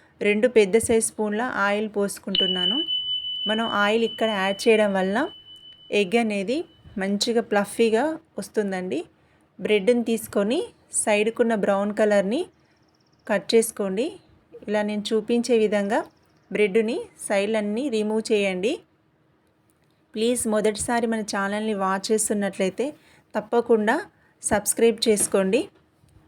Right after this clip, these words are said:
ఈ స్లైసెస్ని మనం ముందుగా రెడీ చేసుకున్న ఎగ్ బ్యాటర్లోకి డిప్ చేసుకుంటూ స్టవ్ మీద పెనం పెట్టుకొని, చూసారు కదా, ఇలా అన్ని బ్రెడ్‌ని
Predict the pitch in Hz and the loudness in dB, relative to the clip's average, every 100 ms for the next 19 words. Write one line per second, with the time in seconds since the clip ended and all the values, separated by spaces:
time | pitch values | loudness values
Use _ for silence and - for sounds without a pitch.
0 | _ _ _ _ _ _ - - _ _ | _ _ _ _ _ _ -20 -20 _ _
1 | _ - - - 226 226 220 - - - | _ -20 -20 -8 -2 0 -2 -8 -16 -2
2 | 220 208 208 240 240 220 480 480 _ _ | 0 2 2 0 0 -2 -4 -8 _ _
3 | _ - 208 208 269 285 214 214 226 247 | _ -8 -6 -4 -6 -6 -4 -2 2 2
4 | 233 208 214 220 220 208 - 202 214 349 | 2 0 0 2 0 0 -4 -4 -6 -8
5 | - - - - 202 196 214 208 214 202 | -12 -20 -20 -6 -2 0 0 2 2 2
6 | 214 208 196 185 285 247 180 208 - 233 | 0 0 -2 -4 -6 -2 0 0 0 2
7 | 226 - 202 190 254 466 - _ _ _ | 2 0 -2 0 -2 -2 -10 _ _ _
8 | - - 208 214 233 226 220 202 214 208 | -4 0 2 2 0 0 0 0 0 0
9 | 202 - 196 208 453 - _ _ _ _ | 0 0 0 0 -2 -6 _ _ _ _
10 | _ _ _ _ _ _ _ _ _ _ | _ _ _ _ _ _ _ _ _ _
11 | _ - - _ _ _ _ _ _ _ | _ -20 -20 _ _ _ _ _ _ _
12 | _ _ _ 240 226 233 208 208 254 220 | _ _ _ -4 2 2 2 2 2 2
13 | 202 214 240 262 214 202 208 214 | 2 2 0 2 2 2 2 -2